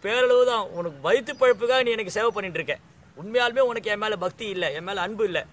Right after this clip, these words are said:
நீ வயித்து பிழைப்புக்காக எனக்கு சேவை பண்ற, வேலை பண்ற, அது வேலை இல்ல, சேவை இல்ல, வேலை தான் அது. அதனால நீ வந்து என்கிட்ட வர்றதுக்கு பல ஜென்மங்கள் ஆகும்.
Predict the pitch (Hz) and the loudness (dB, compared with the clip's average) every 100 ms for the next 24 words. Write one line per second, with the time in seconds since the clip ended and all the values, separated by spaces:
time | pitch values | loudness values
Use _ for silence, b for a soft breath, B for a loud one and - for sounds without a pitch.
0 | - - - - 185 175 233 233 269 247 | -20 -20 -20 -12 -8 -2 -2 -2 -2 0
1 | 233 226 247 240 196 202 226 208 196 226 | 0 0 0 0 -4 -4 -4 -4 -4 -2
2 | 208 - 160 208 190 196 196 180 - 156 | -2 -2 -4 -4 -4 -4 -2 -4 -4 -4
3 | 175 220 202 151 185 220 202 170 147 208 | 0 0 -2 -4 -2 0 0 -2 -2 -2
4 | 214 185 135 - - - _ _ _ _ | -2 -2 -4 -10 -20 -20 _ _ _ _
5 | _ - _ - 196 226 254 233 233 226 | _ -20 _ -4 -2 0 0 0 -2 -4
6 | 233 302 269 185 190 226 226 214 214 - | -2 -2 0 -2 -2 0 0 0 -2 -2
7 | 180 220 180 208 240 214 190 151 | -2 -2 -4 -4 -2 -2 -2 -4